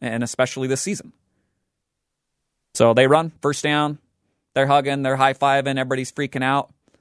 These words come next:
Media, fans jumping in. "Oh, Harbaugh, what a genius, amazing, amazing, amazing." It's this double standard that we love to engage with that's just based simply upon a result. And I want you to make note of that, just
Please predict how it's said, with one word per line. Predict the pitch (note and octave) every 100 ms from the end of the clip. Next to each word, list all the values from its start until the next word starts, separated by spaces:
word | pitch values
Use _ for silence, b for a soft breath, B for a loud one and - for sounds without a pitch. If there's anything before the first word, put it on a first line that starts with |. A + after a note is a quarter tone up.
| _ _ _ _ _ -
Media, | C3 C#3 C#3
fans | C3+ C3+ C#3 C3
jumping | C3+ C3 B2+
in. | C3+ C#3 D3 _ _
"Oh, | G3 G3+ F#3+
Harbaugh, | G3+ A3+ G3+ G3
what | A#3 C4
a | A#3
genius, | G#3+ C#4 D4 C4+ A#3
amazing, | C4+ B3+ C4+ C4 C4 A3+ B3+ G#3 C#3+ -
amazing, | G#3 A3+ A#3+ A3+ G#3 G#3 D3+
amazing." | F#3+ G3 G3+ G3+ F3 D#3+ - - _ _ _ _ _
It's | -
this | D#3+
double | C3 G3 G3
standard | - G#3 F#3+ D#3
that | C#3+
we | D3+
love | E3 D#3+
to | - E3
engage | D3 D#3 D3+
with | B2 A2 -
that's | - -
just | - C3+ - - _ -
based | C#3+ D3 -
simply | D#3 D3+ C#3+
upon | C3+ C#3+ C#3+
a |
result. | C#3 D3 C3+ B B B
And | D3 D#3+
I |
want | D#3 F#3+
you | F#3+
to | F3
make | F#3 F3+
note | F3 E3+
of | C3+
that, | E3+ E3+ - _ _
just | C#3 C3+